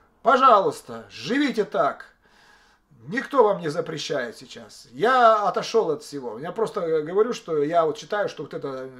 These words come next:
э, это не моя трагедия, это массовая трагедия. И у всех как под копирку.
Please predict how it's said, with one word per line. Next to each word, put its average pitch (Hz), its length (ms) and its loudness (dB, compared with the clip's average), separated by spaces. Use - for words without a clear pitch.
э, 143 200 -16
это 160 180 -6
не 160 100 -8
моя 190 240 0
трагедия, 120 520 -12
это 147 400 -8
массовая 139 640 -2
трагедия. 107 500 -18
И 143 100 -12
у 131 60 -16
всех - 320 -4
как 202 260 -2
под - 180 -8
копирку. - 560 -14